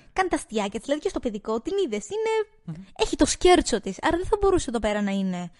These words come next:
Speaker 1: εκατό τοις εκατό σοβαρή και ψυχρή και ξύλινη.
Speaker 2: Εκφραστικά ήταν αρκετά. Δεν το πήρες.
Speaker 1: Δεν το πήρα, ρε εσύ.
Speaker 2: Το πρόσωπό της ήταν άσπαστο σε, σε πολλά, σε πολλές σκηνές.
Speaker 1: Δεν το πήρα,
Speaker 2: Κούναγε
Speaker 1: να σου
Speaker 2: λίγο,
Speaker 1: πω την
Speaker 2: σήκωνε
Speaker 1: αλήθεια.
Speaker 2: λίγο χείλος,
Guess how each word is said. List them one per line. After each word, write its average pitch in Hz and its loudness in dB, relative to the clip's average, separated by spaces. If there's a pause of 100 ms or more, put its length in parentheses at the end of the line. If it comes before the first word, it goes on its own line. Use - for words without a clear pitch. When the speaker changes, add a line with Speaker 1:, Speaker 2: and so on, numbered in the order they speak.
(140)
Speaker 1:
εκατό 233 0
τοις - -6
εκατό 202 -4 (360)
σοβαρή 208 2
και 190 -10
ψυχρή - -10
και 180 -10
ξύλινη. 180 -10
Speaker 2:
Εκφραστικά 180 -10
ήταν 190 -10
αρκετά. 160 -6
Δεν 135 -6
το 127 0
πήρες. 98 -10 (220)
Speaker 1:
Δεν 453 -4
το 392 -6
πήρα, 220 -8
ρε 208 -14
εσύ. - -16
Speaker 2:
Το 185 -2
πρόσωπό 208 -2
της - -6
ήταν 233 -4 (320)
άσπαστο - -10
σε, 135 -14 (100)
σε - -8
πολλά, 175 -4 (160)
σε - -12
πολλές 151 -4
σκηνές. - -16 (340)
Speaker 1:
Δεν - -18
το 330 -12
πήρα, 254 -10
Speaker 2:
Κούναγε 214 0
Speaker 1:
να 190 -2
σου 175 0
Speaker 2:
λίγο, 220 2
Speaker 1:
πω - 4
την 208 -4
Speaker 2:
σήκωνε 190 -2
Speaker 1:
αλήθεια. 190 2
Speaker 2:
λίγο - -2
χείλος, 147 -4